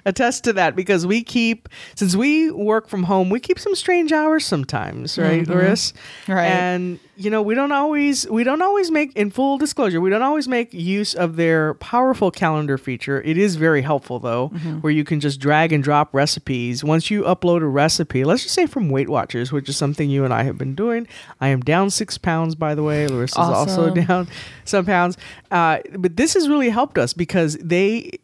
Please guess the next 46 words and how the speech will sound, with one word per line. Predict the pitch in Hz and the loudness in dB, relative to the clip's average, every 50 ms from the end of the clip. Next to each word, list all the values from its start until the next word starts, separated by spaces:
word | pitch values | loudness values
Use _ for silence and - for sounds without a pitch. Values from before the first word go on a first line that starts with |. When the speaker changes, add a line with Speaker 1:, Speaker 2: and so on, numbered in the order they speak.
| _ - | _ -6
Speaker 1:
what, | - 180 190 - - _ - | -2 -2 -2 -2 -4 _ -2
let's | 175 175 190 - | 0 0 0 0
just | - 320 - | 0 -2 0
say | - 330 330 320 | 0 2 2 2
you're | 311 294 - | 2 2 2
out | - 220 233 247 247 - | 2 2 2 0 0 0
on | - 208 226 240 247 254 262 254 254 262 254 254 254 240 202 | 0 0 2 2 2 2 2 2 0 0 -2 -4 -6 -4 -2
Weight | 135 147 151 - | -2 -2 0 2
Watchers | 190 208 220 - - 262 269 269 277 254 208 | 2 0 0 2 2 2 2 2 2 2 0
or | 156 143 | 0 0
you're | 143 139 139 - | 0 0 0 0
out | 67 127 147 156 151 - | 0 2 2 0 0 -2
on | - - 143 147 147 147 143 147 143 139 143 143 139 139 | -2 -2 0 0 2 2 2 2 2 0 0 -2 -2 -4
another | 131 127 123 131 143 156 180 175 165 170 | -4 -4 -2 -4 0 0 2 2 2 0
recipe | 160 156 120 131 156 175 - 214 - 208 196 | -2 -4 -4 -2 -2 0 -2 -4 -4 -4 -6
site | 185 - - 185 170 180 185 - - - - - - - | -4 -2 0 2 2 2 0 -2 -6 -16 -20 -16 -10 -4
and | 139 143 139 | -4 -2 -2
you | 139 160 214 247 | 0 0 0 0
find | 226 - - 160 151 151 156 156 160 175 185 190 208 214 226 - _ - - - _ - | 0 0 0 0 2 2 2 2 2 2 2 0 0 -2 -6 -8 _ -18 -20 -18 _ -2
a | - | 0
recipe | 160 165 156 - - - 160 | 2 2 0 0 -2 -4 -2
you | 156 151 | -2 0
really | 147 147 139 139 135 | 0 0 0 0 -2
dig. | 135 135 170 190 202 208 208 214 202 - - - - | 0 2 2 2 4 2 2 0 -2 -8 -16 -12 -6
When | 147 147 151 160 | -2 0 0 2
you | 156 147 | 2 2
hit, | 160 175 175 - _ _ | 2 2 2 0 _ _
you | - 165 165 160 | -6 -4 -2 -2
just | 156 170 151 - | 0 -2 -2 0
hit | 185 165 | 2 0
a | 156 | 2
button | 143 147 160 - 160 | 2 2 0 0 0
that | 165 147 139 | -2 -2 -2
says | - 147 131 123 - - | 0 -2 -2 -2 -2 -2
import | 180 220 254 247 - 320 320 349 339 - - - - - - | 0 0 0 -2 0 0 0 0 -2 -4 -12 -18 -18 -14 -12
Speaker 2:
Mm-hmm. | 180 160 180 165 185 | -8 -6 -4 -6 -4
Speaker 1:
from | 202 180 170 165 | -2 -2 0 2
their | 170 190 214 | 2 2 2
website, | 214 196 185 180 175 - 220 208 208 190 - - - - - - | 2 0 0 0 0 0 0 0 0 0 -4 -10 -20 -16 -8 -2
and | - 156 | 0 2
it'll | 156 151 - | 2 2 0
import | - 175 240 285 277 - 285 254 226 - | 2 2 2 2 2 2 2 2 2 2
that | 220 175 160 | 2 2 2
recipe | 156 175 185 180 - - 202 190 | 2 2 2 0 -2 -4 -4 -4
for | - - 190 185 190 | -2 0 0 2 2
you. | 214 220 254 294 330 311 | 2 2 2 2 0 -2